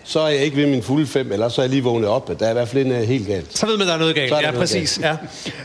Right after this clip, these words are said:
Speaker 2: Ja. Øh, og, øh, og, og, og, og det, jeg bare tænker, det er, at, at går udviklingen i E U i virkeligheden ikke lidt i hans retning lige nu? Altså i retning af mere union, et mere føderalt E U?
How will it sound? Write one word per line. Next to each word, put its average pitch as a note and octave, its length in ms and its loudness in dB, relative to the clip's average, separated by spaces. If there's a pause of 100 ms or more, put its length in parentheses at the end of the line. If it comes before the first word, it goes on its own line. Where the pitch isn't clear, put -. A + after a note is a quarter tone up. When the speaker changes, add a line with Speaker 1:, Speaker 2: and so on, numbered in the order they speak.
Speaker 2:
Ja. D#3+ 80 2
Øh, D3 500 2 (320)
og, D3+ 320 2
øh, D3 140 0 (140)
og, D3+ 60 2 (100)
og, D#3 300 -8
og, - 280 -10 (200)
og F#3 220 -2
det, A#3+ 100 2
jeg A#3 120 0
bare G3+ 160 0
tænker, G#3 340 0
det G#3+ 220 2
er, E3+ 120 2 (280)
at, E3 220 0
at - 280 -4
går A#3 240 0
udviklingen G3+ 540 2
i G3 320 0
E G3 60 2
U F#3+ 120 -2
i F3+ 80 0
virkeligheden F3+ 560 2
ikke F#3+ 160 0
lidt G3 140 0
i - 20 2
hans F3 360 -2
retning G#3+ 380 0
lige E3+ 180 2
nu? D#3+ 220 2
Altså E3 240 0
i D#3 80 2
retning E3 380 0
af D#3+ 60 0
mere E3 300 0
union, E3 580 2
et D3+ 120 0
mere E3+ 180 2
føderalt E3+ 560 -2
E D#3 200 -2
U? C#3 60 -6